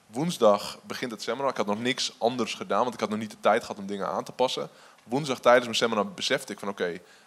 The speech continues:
de manier waarop ik nu mijn pitch ga aanvliegen gaat niet werken." Woensdagavond was heel laat geworden, tot tien, elf uur of zoiets. Donderdagochtend, eh, had ik letterlijk nog veertig minuten tijd om de dingen aan te passen.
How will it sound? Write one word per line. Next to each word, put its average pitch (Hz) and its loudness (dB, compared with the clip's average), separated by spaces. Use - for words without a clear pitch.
de 107 -8
manier 123 -2
waarop 113 0
ik 104 -12
nu 131 -8
mijn 107 -4
pitch - -4
ga 95 0
aanvliegen 104 -2
gaat 101 0
niet 95 -10
werken." 120 -2
Woensdagavond 117 0
was 95 -4
heel 113 -4
laat 95 4
geworden, 120 -4
tot - -16
tien, 113 -12
elf 92 0
uur 120 -4
of 127 -8
zoiets. 127 -4
Donderdagochtend, 123 -2
eh, 90 0
had 117 -8
ik 110 -10
letterlijk 127 0
nog 101 -6
veertig 143 -6
minuten 123 -12
tijd 120 2
om 117 -8
de 110 -4
dingen 107 -2
aan 104 -4
te - -18
passen. 147 -2